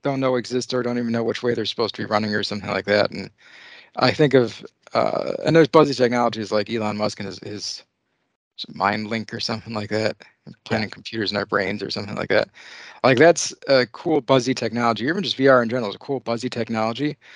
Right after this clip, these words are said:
Speaker 1: but it's so far off from being of practical use to the everyday user that we're getting ourselves caught up in a cycle. Actually, actually, V R is a good thing.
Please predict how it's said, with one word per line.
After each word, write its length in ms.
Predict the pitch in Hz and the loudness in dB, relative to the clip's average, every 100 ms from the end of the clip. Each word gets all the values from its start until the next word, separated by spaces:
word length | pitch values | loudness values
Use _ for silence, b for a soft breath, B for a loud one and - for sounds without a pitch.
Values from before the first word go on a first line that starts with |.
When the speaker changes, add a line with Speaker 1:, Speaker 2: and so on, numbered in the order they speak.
| B - | B -6
Speaker 1:
but 140 | 123 | -4
it's 100 | - | 2
so 200 | 165 160 | 6 6
far 320 | - 151 139 | 8 8 10
off 180 | 127 120 | 8 4
from 180 | - 117 | -2 -8
being 160 | 117 | -6
of 100 | 107 | -8
practical 480 | - 120 113 - 110 | -2 -2 -2 -6 -10
use 220 | 107 107 | -6 -6
to 80 | - | -4
the 140 | 107 101 | -4 -4
everyday 320 | 104 117 117 | -4 -4 -4
user 480 | 107 107 120 131 147 b b b b b _ - | -2 -2 0 -2 -6 b b b b b _ -4
that 100 | 135 | 0
we're 80 | 151 | 6
getting 220 | 160 156 | 8 8
ourselves 320 | 135 - 131 | 6 4 4
caught 240 | - 143 131 | 4 4 4
up 140 | 120 | 2
in 80 | 107 | -6
a 40 | |
cycle. 440 | - 113 - - - - | -2 -2 -2 -6 -8 0
Actually, 320 | 143 - 156 | 2 4 4
actually, 220 | 156 139 | 2 0
V 180 | 120 143 | 4 6
R 80 | 135 | 6
is 100 | 117 | 2
a 60 | |
good 180 | 123 117 | -6 -6
thing. 220 | 117 110 | -8 -10